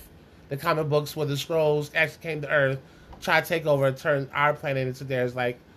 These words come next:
most alien races want to because the abundance of resources and so on and so forth.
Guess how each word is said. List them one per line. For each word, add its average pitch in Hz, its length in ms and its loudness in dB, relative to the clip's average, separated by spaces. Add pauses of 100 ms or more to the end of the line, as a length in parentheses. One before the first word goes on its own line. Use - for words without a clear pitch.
(220)
most 135 220 2
alien 127 260 0
races 120 360 -2
want 113 240 -6
to 104 80 -12 (160)
because 107 500 -6 (320)
the 107 80 -10
abundance 107 460 -6
of 98 120 -8
resources 107 440 -8
and 104 120 -10
so 117 140 -10
on 113 80 -4
and 107 100 -6
so 110 220 -4
forth. 95 220 -14